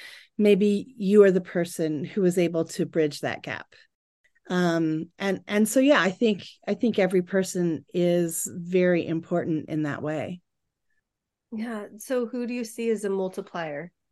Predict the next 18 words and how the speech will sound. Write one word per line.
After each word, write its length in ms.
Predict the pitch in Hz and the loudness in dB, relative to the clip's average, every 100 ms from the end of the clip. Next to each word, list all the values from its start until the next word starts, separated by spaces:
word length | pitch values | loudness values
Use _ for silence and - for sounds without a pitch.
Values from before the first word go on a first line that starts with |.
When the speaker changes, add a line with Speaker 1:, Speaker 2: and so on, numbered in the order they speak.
| _ _ _ _ _ | _ _ _ _ _
Speaker 1:
Oh, 160 | - 233 | 4 4
Alice, 480 | 202 214 190 185 - - | 6 4 4 2 -4 0
absolutely. 760 | 185 180 190 165 156 156 160 _ 247 | -2 0 0 0 0 -2 -4 _ -4
I 80 | 247 | 0
think 240 | 240 220 | 2 0
Speaker 2:
Mm-hmm. 220 | 214 190 | -2 -2
Speaker 1:
Alice 280 | 208 208 - - | -2 -4 -8 2
is 500 | 196 190 180 - - | 4 4 2 -4 -6
the 500 | 190 214 196 190 180 - _ _ | -2 2 4 4 2 -4 _ _
biggest 680 | 214 208 202 190 - - - _ _ _ - | 8 10 8 4 -6 -8 -18 _ _ _ -2
example 520 | 196 180 175 180 185 | 0 2 2 4 2
of 80 | 170 | 0
a 60 | |
multiplier 600 | 165 165 180 175 165 156 - - - - - - | -2 -2 -4 -4 -2 -2 -6 -18 -20 -20 -12 2
where 520 | 202 190 185 185 - | 6 8 8 6 2
she, 680 | - - - 269 269 277 285 - _ - | -2 -2 2 4 6 4 2 -2 _ -4
she's 400 | - 339 339 - | 2 4 4 4
fairly 440 | 392 415 415 370 | 4 6 6 4